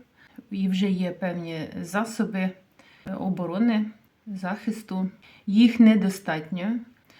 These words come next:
І, звичайно, люди розуміють всі ризики. Посилюється відчуття небезпеки, страху, нерозуміння, чого очікувати далі. На дні мах і сімка кубків.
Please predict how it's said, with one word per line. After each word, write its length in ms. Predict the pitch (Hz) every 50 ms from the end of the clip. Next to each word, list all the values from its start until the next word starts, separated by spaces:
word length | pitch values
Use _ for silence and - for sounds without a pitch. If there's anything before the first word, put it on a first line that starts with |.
| - - - _
І, 80 | - 196
звичайно, 800 | 185 190 208 202 - 247 226 226 226 208 196 190 185 185 180 151 160 180
люди 360 | 190 202 202 196 - 196 190
розуміють 520 | 196 208 196 208 208 196 190 185 175 165
всі 200 | - - - 208
ризики. 640 | 196 180 170 170 - 190 190 - - 226 226 226 - - - - -
Посилюється 800 | 220 220 - - - 240 226 208 202 196 190 185 - - 190
відчуття 460 | 180 185 185 - - 196 - 202 190
небезпеки, 840 | 185 190 190 185 202 202 - - - 220 220 226 226 - 220 208 202
страху, 680 | 202 - - - 190 190 185 - - - 220 220 220 220 220 - - _ _ _ _ _ _ _
нерозуміння, 680 | 190 190 196 196 208 185 190 208 214 214 214 190 190 190
чого 280 | - - 208 202 202
очікувати 640 | 196 190 185 - - 190 - - 185 185 185 185 - 160
далі. 420 | 160 170 180 208 220 208 196 190 185 - _ _ _ _ _ _ _
На 140 | - 214 220
дні 280 | 196 190 220 214 208 208
мах 360 | 202 196 190 190 190 - 214
і 20 |
сімка 420 | - - - 208 196 196 190 196 190
кубків. 640 | - - 180 175 - - - 214 214 214 214 -